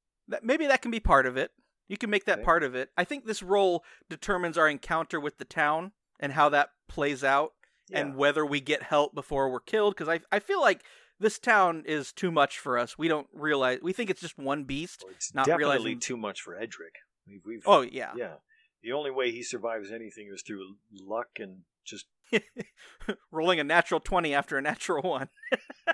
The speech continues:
Speaker 2: Yeah, just to, <laughs> just pulling it out, just pulling it out of nowhere.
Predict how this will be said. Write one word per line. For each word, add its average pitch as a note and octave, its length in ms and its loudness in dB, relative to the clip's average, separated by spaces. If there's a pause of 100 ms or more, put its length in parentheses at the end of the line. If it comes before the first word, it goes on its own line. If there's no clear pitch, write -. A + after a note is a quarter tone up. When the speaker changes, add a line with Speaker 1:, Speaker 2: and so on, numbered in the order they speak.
(400)
Speaker 2:
Yeah, D3 300 -4
just B2+ 240 -6
to, B2 160 -4 (600)
<laughs> - 600 -14
just - 200 -6
pulling D#3+ 340 2
it D3 120 4
out, B2 260 6 (220)
just A2+ 220 -14
pulling C#3+ 260 -4
it C#3 100 -2
out C3 160 0
of B2 100 -2
nowhere. G#2 580 -6